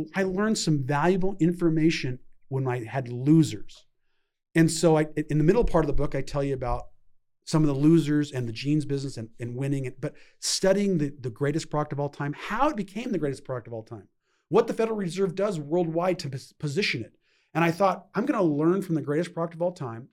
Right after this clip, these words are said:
and then one day I'm gonna start a supersized idea." And so I was forty years old in two thousand four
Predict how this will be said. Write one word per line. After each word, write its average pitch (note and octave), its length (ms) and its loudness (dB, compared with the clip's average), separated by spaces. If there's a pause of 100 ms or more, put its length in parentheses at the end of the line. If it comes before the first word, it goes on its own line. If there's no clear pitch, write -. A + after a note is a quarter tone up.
and D3 100 -4
then D3+ 140 -2
one G#3 180 -2
day E3 100 -2
I'm D3 120 -4
gonna C#3+ 180 -6
start C3 320 -2 (280)
a - 40 -16
supersized C3+ 640 -6
idea." A#2+ 380 -6 (600)
And D#3 140 4
so E3 480 8 (840)
I D#3+ 80 8
was D#3+ 220 6
forty G3 340 6
years G#3+ 260 0
old B2+ 340 2 (180)
in C3+ 100 -2
two D3 160 0
thousand C#3+ 320 0
four A#2+ 400 -6